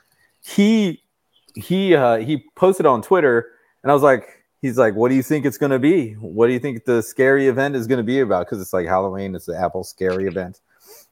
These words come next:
I said, uh, "Well, I canceled my <laughs> MacBook Pro order, so," and then, uh, you know, fomo, Stop the fomo chimes in. He's like, "What? Uh, you know, how much is this thing gonna cost?" And Andrew Edwards says, "Same price."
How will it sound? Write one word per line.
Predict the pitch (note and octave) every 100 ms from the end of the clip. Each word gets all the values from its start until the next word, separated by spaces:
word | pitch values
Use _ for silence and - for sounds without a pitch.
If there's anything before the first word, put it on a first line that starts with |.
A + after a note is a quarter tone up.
| _ -
I | C#3
said, | E3 D3 A#2 G#2
uh, | G#2+ G2 F2 - -
"Well, | C3+ G3 - - _ -
I | D3
canceled | D3 E3+ F3 E3 C#3
my | D#3+
<laughs> |
MacBook | D3 D3+ D3+ C#3 -
Pro | D#3 F3
order, | C3+ B2 B2
so," | A#2+ A2 A2 A2 G#2+ _ _ _ - _ -
and | B2 C3
then, | B2+ B2+
uh, | A#2+ A2+ A2 A2 G#2+
you | A#2+
know, | A2+ G#2+ G#2+
fomo, | - C#3+ C3+ C3+ C3 C#3 C3 _
Stop | - C3+ B2+
the |
fomo | D3 C#3 C3 B2+
chimes | C3+ B2+ A#2
in. | B2 B2 B2+ B2+ - _ _
He's | D#3+
like, | D#3+ C3
"What? | G#3+ A#3 G#3 - _ _ _ -
Uh, | C#3+ C3 B2 A2+ C#3
you |
know, | C#3+ B2+
how | E3
much | G#3 F3+
is | F3
this | A3
thing | - E3
gonna | C#3+ A#2+
cost?" | B2+ A2 G#2+ -
And | B2+ B2+ - _ - _ _ _ C#3+ -
Andrew | D#3+ F3 G3
Edwards | G#3+ C#3+
says, | D3+ B2+ -
"Same | - D3 G3
price." | F#3 G#3+ D#3 -